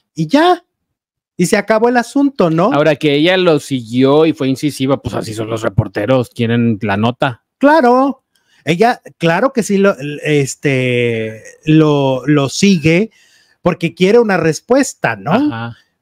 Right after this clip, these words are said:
Speaker 1: Pero, mm, después él se mete con el celular, ¿no? Yo ya estuve platicando con gente que estuvo ahí y resulta que casi de forma inmediata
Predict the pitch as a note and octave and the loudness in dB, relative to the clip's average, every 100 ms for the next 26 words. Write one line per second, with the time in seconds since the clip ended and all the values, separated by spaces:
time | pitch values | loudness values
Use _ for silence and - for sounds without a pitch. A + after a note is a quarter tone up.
0 | _ - G3 G3+ G3+ G3 G3 F#3+ F#3+ F#3+ | _ 0 2 4 2 4 4 2 0 -2
1 | F#3+ F#3 F3+ E3 D#3 _ _ _ _ _ | -2 -2 -2 -2 -6 _ _ _ _ _
2 | _ - G3 F#3+ A3 A3 - C#4 C#4 C#4 | _ -2 0 2 2 2 0 0 2 2
3 | - - - G#3+ - B3 A3+ A3 - A#3 | -6 -12 -4 -2 0 0 2 0 0 0
4 | G#3+ F#3 D#3+ C#3+ D#3+ C#3+ C#3+ F3 D#3+ E3+ | 0 2 0 0 0 2 4 2 0 -4
5 | _ _ D3+ D#3+ G#3+ _ _ _ B2+ F3+ | _ _ 0 0 0 _ _ _ -6 -4
6 | E3+ G3+ F#3+ - F3+ F#3+ E3 D3+ - D#3 | 0 0 0 -4 -6 -4 -4 -6 -6 -4
7 | E3+ E3 C#3 D#3 D3+ F3 E3 - E3+ F3 | -4 -6 -6 -6 -6 -8 -8 -2 2 2
8 | E3+ C#3+ A2+ _ _ _ _ _ F3 A#3 | 2 -2 -8 _ _ _ _ _ 0 2
9 | B3 B3 C#4 C#4 - G3+ E3+ - _ _ | 2 -2 -4 -4 -2 0 0 -4 _ _
10 | _ - A3+ A3 B3+ A#3 F3+ G3 G3+ G#3+ | _ -4 -2 -2 -2 0 0 0 0 2
11 | G#3+ G#3 F3 D#3 D3+ F3+ - D#3 G3 | 2 2 2 4 2 2 -2 -4 -4